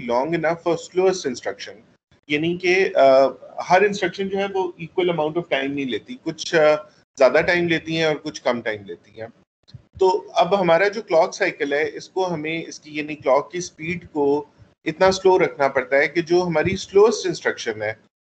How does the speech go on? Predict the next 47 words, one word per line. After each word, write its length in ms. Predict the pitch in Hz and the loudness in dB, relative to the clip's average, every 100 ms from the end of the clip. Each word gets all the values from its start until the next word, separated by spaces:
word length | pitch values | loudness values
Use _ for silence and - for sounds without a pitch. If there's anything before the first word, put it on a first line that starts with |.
| _ | _
जो 80 | 147 | -10
स्लो 340 | 143 - 190 196 | -10 0 2 2
तरीन 440 | 196 160 156 170 | 0 -4 -2 -2
instruction 520 | 147 - 120 - 139 | -4 -6 -8 -4 -2
है, 160 | 151 - _ _ _ | -2 -6 _ _ _
वो 160 | 170 208 | 2 2
भी 140 | 208 | 2
complete 420 | 185 147 117 110 | -2 -2 -4 -10
हो 100 | 107 | -10
जाए 200 | 95 98 | -8 -6
इस 220 | 101 104 - | -6 -6 -6
cycle 280 | 98 104 | -6 -6
के 120 | 98 104 | -14 -14
अंदर। 260 | 98 110 - _ _ - | -8 -8 -8 _ _ 0
Otherwise 460 | - 180 196 190 170 | 4 6 4 4 4
ये 80 | |
होगा 260 | 175 156 175 | 2 2 0
कि 120 | 170 | 0
अगर 160 | 156 151 | -2 -2
cycle 460 | 151 127 139 170 151 - | -2 -2 -2 -6 -4 0
कम 140 | 170 | 2
होगा 320 | 175 143 143 | 2 0 0
तो 140 | 147 151 | 2 2
आपकी 480 | - 160 156 151 147 | 2 0 -10 -10 -10
जो 120 | 151 | -10
slowest 400 | 143 165 180 185 | -6 -2 -2 -2
instruction 480 | 170 - 127 - 139 | -8 -8 -8 -4 -2
है 60 | 139 | -2
वो 180 | 143 | -2
शायद 280 | 143 156 139 | -2 0 0
हो 100 | 123 | -2
सकता 260 | 117 127 151 | -6 -6 -4
है 60 | |
यहाँ 300 | 139 120 123 | -2 0 0
पे 140 | 131 143 | 0 0
जाके 300 | 127 110 120 | 0 0 -4
complete 400 | 113 107 104 - | -12 -16 -16 -12
हो, 80 | 107 - _ _ _ | -12 -12 _ _ _
तो 60 | |
यहाँ 220 | 151 151 156 | 0 4 4
पे 120 | 175 | 2
दू-, 180 | 165 143 | 0 -4
दूसरा 300 | 139 - 165 | -6 -2 0
cycle 340 | 165 131 143 | 0 -2 -6
start 340 | - 127 120 | 0 2 2
हो 60 | 120 | -4
जाएगा। 360 | 110 107 107 | -6 -6 -4